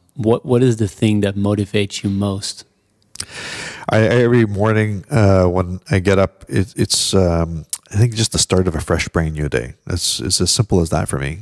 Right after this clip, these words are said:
Speaker 2: I, I just, uh, I see every day as an, uh, boundless opportunity. It's, uh, you know, everyone knows the same number of days or hours in the day. And, uh, I,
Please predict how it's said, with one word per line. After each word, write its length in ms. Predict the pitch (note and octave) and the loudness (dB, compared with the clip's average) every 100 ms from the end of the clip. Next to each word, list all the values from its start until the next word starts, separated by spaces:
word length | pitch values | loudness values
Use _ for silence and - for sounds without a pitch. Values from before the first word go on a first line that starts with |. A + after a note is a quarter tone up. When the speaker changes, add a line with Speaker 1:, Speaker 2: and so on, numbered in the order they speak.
| - | -6
Speaker 2:
I, 320 | F2+ D#2+ D#2 | -4 -2 -2
I 40 | |
just, 380 | F2+ F#2+ F#2 - - - - - _ _ _ | -2 0 -2 -4 -12 -20 -20 -20 _ _ _
uh, 240 | - G2+ F#2+ | -6 -2 0
I 100 | G2 | 0
see 260 | - G#2 | 2 2
every 180 | F#2 A2 | 2 2
day 320 | G2 F#2 F#2 - | 4 2 2 -2
as 300 | G#2+ F2 E2+ | -2 0 2
an, 380 | F2+ E2+ E2 - - - | 2 0 -4 -14 -12 -4
uh, 140 | F2 G2 _ _ _ | -4 -6 _ _ _
boundless 500 | A2 G#2 G2+ G#2+ F#2+ | -6 0 2 2 0
opportunity. 580 | F2+ - - C#2+ C2 G1+ - _ - | 0 -4 -4 -4 -4 -8 -14 _ -4
It's, 400 | F#2+ - - - | -2 -2 -4 -4
uh, 120 | F2+ | -4
you 120 | F#2 | -2
know, 300 | E2+ E2 G2 | -2 -4 -4
everyone 360 | - G2+ G#2+ G2 | -4 0 2 2
knows 300 | F#2+ F#2 - | 2 0 -2
the 80 | F#2 | -4
same 180 | - A2 | 0 0
number 220 | A2 G#2 | 2 2
of 100 | F#2+ | 2
days 420 | G2 F#2 G2 F#2+ | 2 4 2 0
or 180 | C2+ F2+ | -2 0
hours 280 | G2 G2 F#2 | 2 2 2
in 60 | |
the 80 | F2+ | 0
day. 220 | D#2+ F2 A#2 - - - - - - | 2 0 -2 -8 -20 -20 -20 -18 -2
And, 420 | G2+ F2+ F2 E2+ | 2 4 2 0
uh, 440 | F2 E2+ E2 E2 - | 0 2 2 0 -2
I, 120 | G#2+ | -2